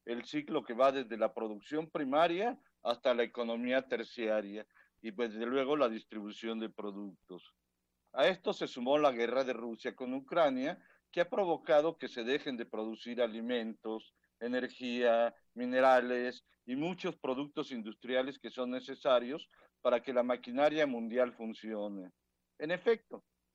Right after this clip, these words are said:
se trata de elementos que inciden directamente sobre la inflación mundial, pues al no existir un producto o un insumo en el mercado, automáticamente se encarece, y encarece toda una cadena,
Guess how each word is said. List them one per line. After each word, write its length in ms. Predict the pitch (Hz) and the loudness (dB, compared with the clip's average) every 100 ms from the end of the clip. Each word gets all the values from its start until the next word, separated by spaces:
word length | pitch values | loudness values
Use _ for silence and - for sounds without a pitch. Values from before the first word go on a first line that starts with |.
| _ | _
se 160 | - 135 | -6 -2
trata 340 | 151 165 214 | 4 4 6
de 60 | 180 | 4
elementos 580 | 135 127 131 135 175 - | 2 0 0 -2 -6 -6
que 80 | |
inciden 540 | 123 110 135 147 175 127 | -8 -8 -6 -4 -4 -4
directamente 920 | 120 127 156 - 147 123 127 131 143 | -2 -2 -2 -2 -2 0 -4 -4 -6
sobre 280 | 135 110 104 | -6 -6 -6
la 100 | 104 | -6
inflación 580 | 104 98 98 - 113 113 | -8 -8 -8 -6 -8 -6
mundial, 560 | 123 131 147 160 156 - _ _ _ _ _ | -6 -4 0 0 0 -10 _ _ _ _ _
pues 240 | 107 - | -10 -2
al 160 | 113 110 | -2 0
no 120 | 131 | -4
existir 440 | 139 147 - 143 | -4 -12 -6 -4
un 160 | 147 143 | -4 -4
producto 560 | 143 131 151 147 - | -4 -2 -4 -6 -8
o 220 | 110 76 98 | -6 -4 -4
un 180 | 120 | -4
insumo 520 | 143 135 131 139 143 123 | -4 -6 -6 -6 -4 -4
en 80 | |
el 120 | 113 110 | -4 -4
mercado, 720 | 127 143 165 143 123 190 - _ _ _ | -4 -2 2 4 4 -4 -6 _ _ _
automáticamente 1120 | 123 131 - 139 165 175 170 143 123 131 127 | 2 2 -2 4 4 2 -2 0 0 -2 -2
se 140 | 113 123 | -6 -6
encarece, 720 | 98 110 107 104 98 90 82 _ _ _ | -4 -2 0 -2 -6 -14 -20 _ _ _
y 100 | 117 | -6
encarece 560 | 123 123 131 143 156 147 | -6 2 4 4 2 -4
toda 320 | - 131 127 | -2 2 2
una 240 | 120 123 | 2 -4
cadena, 560 | 123 151 185 180 139 | 0 2 2 0 -4